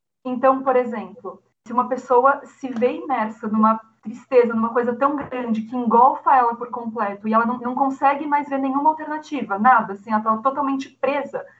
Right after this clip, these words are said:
essa rigidez é o que ele vai chamando de patológico.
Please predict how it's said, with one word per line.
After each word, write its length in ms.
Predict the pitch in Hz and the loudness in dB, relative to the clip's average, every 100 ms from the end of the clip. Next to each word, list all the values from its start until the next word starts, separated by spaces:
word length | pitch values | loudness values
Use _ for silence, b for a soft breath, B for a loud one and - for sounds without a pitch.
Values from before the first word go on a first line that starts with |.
| b b b | b b b
essa 280 | 240 - 349 | 0 2 2
rigidez 480 | 330 277 226 254 262 | -2 -4 2 4 4
é 60 | 269 | 2
o 100 | 269 | -2
que 140 | 285 | 2
ele 240 | 254 247 | 4 4
vai 140 | 277 277 | 0 -2
chamando 420 | - 277 247 247 | -2 -8 -8 -10
de 80 | - | -6
patológico. 880 | 254 254 302 277 233 214 - - | -6 -4 2 4 4 -2 -14 -18